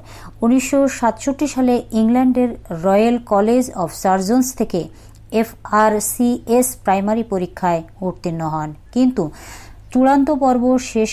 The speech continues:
হতে না হতেই দেশের টানে মুক্তিযুদ্ধে অংশগ্রহণ করতে তিনি দেশে ফিরে আসেন। পাকিস্তানি বাহিনীর নির্মমতার প্রতিবাদে লন্ডনের হাইড পার্কে যে কয়েকজন বাঙালি পাসপোর্ট ছিঁড়ে আগুন ধরিয়ে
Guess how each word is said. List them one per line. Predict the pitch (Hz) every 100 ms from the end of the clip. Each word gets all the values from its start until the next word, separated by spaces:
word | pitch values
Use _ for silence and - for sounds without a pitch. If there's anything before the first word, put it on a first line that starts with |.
| -
হতে | 180 202 220
না | 208
হতেই | 196 226 240 175
দেশের | 160 180 202 196
টানে | 220 240 214 151 - - -
মুক্তিযুদ্ধে | 233 233 247 233 196 208 220
অংশগ্রহণ | - 196 190 - 240 220 214 202
করতে | 214 214 - 180 156 - -
তিনি | 185 180
দেশে | 165 170 180
ফিরে | 160 170 160
আসেন। | 156 - 160 156 - - - - -
পাকিস্তানি | 196 190 190 - 196 185
বাহিনীর | 180 185 185 185 175
নির্মমতার | 170 170 180 190 196 196 -
প্রতিবাদে | 185 190 240 233 160 147 - - - -
লন্ডনের | 196 220 220 226 233 220
হাইড | 175 185 208 - -
পার্কে | 220 233 240 196
যে | 165 180 175
কয়েকজন | 196 196 208 196 247 165 147 - 180
বাঙালি | 185 190 190 185
পাসপোর্ট | - 185 185 - 247 240
ছিঁড়ে | - 208
আগুন | - 185 180 185 196
ধরিয়ে | 175 190 220 160